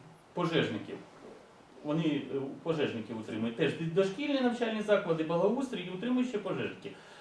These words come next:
І щоб порівняти, е, їхній бюджет становив,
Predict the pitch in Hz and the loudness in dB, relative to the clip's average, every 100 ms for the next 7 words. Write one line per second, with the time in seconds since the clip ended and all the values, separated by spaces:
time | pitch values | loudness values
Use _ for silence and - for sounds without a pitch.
0 | - 165 165 226 220 214 240 277 285 - | -14 -8 -2 0 2 2 4 2 0 -2
1 | 160 147 147 143 - 123 135 196 208 - | -4 -2 0 -2 -4 -6 -6 -6 -6 -6
2 | 165 170 165 233 277 - - 160 165 202 | -6 -6 -6 -2 -4 -4 -6 -4 -4 -4
3 | 262 | -6